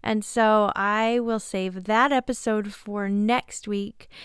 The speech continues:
But in the meantime, my friend Jessica Sanders agreed to come on and talk all about her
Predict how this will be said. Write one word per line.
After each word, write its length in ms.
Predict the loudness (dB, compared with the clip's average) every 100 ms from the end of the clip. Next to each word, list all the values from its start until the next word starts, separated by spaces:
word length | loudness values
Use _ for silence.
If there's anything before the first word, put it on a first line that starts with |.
| -20 -10
But 120 | -2
in 160 | 0
the 80 | 0
meantime, 560 | 2 2 0 0 0 0
my 160 | 0
friend 300 | -2 -2 -2
Jessica 460 | -2 -4 -6 -6 -6
Sanders 580 | -4 -4 -2 -2 -6 -8
agreed 400 | -12 -8 -4 -4 -6
to 60 |
come 240 | -6 -2 0
on 300 | 0 -2 -4
and 200 | -6 -4
talk 240 | -4 -6
all 240 | -4 -4 -4
about 380 | 0 0 0 -4
her 360 | -6 -2 -2